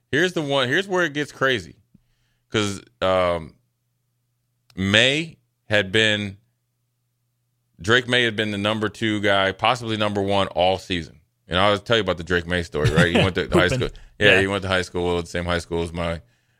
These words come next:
Speaker 1: oldest daughter. But the Commanders right now, right,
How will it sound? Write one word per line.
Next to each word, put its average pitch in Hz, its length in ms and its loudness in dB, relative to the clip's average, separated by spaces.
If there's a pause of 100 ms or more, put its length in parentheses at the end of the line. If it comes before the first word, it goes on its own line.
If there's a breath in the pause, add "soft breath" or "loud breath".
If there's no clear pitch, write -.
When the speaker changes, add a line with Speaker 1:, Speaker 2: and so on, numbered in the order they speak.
(180)
Speaker 1:
oldest 110 300 2
daughter. 95 380 2 (580)
But 107 260 0
the 104 80 0
Commanders 117 840 0 (200)
right 92 200 2
now, 85 260 -6 (680)
right, 123 260 2